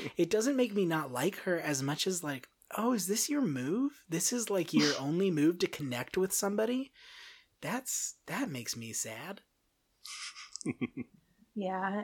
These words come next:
Speaker 3: it definitely painted her in a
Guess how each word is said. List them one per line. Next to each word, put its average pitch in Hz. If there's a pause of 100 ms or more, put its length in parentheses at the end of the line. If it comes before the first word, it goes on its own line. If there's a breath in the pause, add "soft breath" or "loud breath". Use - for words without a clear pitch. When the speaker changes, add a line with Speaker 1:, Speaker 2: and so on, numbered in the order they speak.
Speaker 3:
it 196
definitely 196
painted 190 (120)
her 175
in 180
a 170